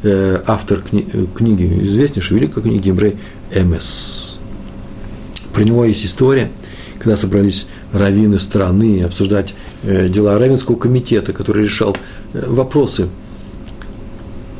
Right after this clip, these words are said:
менеджмент, да, управляли потоком средств, куда переправить, какие миквы строить, какие хедеры строить. Это написано раввины страны, я так полагаю, что это Польша, судя по всему, Адмор из Гур.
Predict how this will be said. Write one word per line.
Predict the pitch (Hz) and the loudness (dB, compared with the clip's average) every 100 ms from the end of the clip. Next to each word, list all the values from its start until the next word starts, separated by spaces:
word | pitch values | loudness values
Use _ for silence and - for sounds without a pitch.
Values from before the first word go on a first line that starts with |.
| - - - - - - - - - | -12 -12 -12 -12 -12 -10 -12 -12 -2
менеджмент, | 104 107 98 87 87 85 | 4 6 6 4 4 4
да, | 87 107 107 - | 4 2 -2 -4
управляли | 113 117 120 127 120 104 - - - | 0 4 4 6 4 2 -2 -14 -2
потоком | 120 - 131 - 104 | 0 2 2 2 0
средств, | - 127 113 - - - - - - | 2 4 4 2 -6 -14 -16 -18 -12
куда | - 101 107 | -4 0 0
переправить, | - 104 113 104 101 | 2 0 2 0 0
какие | 98 110 | -2 2
миквы | 123 196 202 | 4 4 2
строить, | - - 135 120 - | 0 4 4 4 0
какие | 95 113 95 | -4 -2 -2
хедеры | 92 175 175 143 | 2 2 4 2
строить. | - 123 107 - - - - - - | 2 0 0 -6 -16 -16 -16 -16 -10
Это | - - 165 | -8 -4 0
написано | 151 147 143 139 131 | 0 0 2 4 6
раввины | 135 135 135 | 4 4 2
страны, | - 117 123 151 139 - - - - - - - | 2 2 2 2 0 -4 -16 -18 -18 -16 -16 -6
я | - 123 | 0 0
так | 123 | 2
полагаю, | 127 123 | 2 2
что | 123 | 2
это | 113 | 0
Польша, | - 165 98 95 | 2 2 2 0
судя | - 95 | 0 -2
по | - | -2
всему, | 90 - 156 208 - - - - | 0 2 4 2 -2 -14 -16 -2
Адмор | 98 98 110 107 | 2 4 4 4
из | 95 | 2
Гур. | 95 143 214 | 2 4 2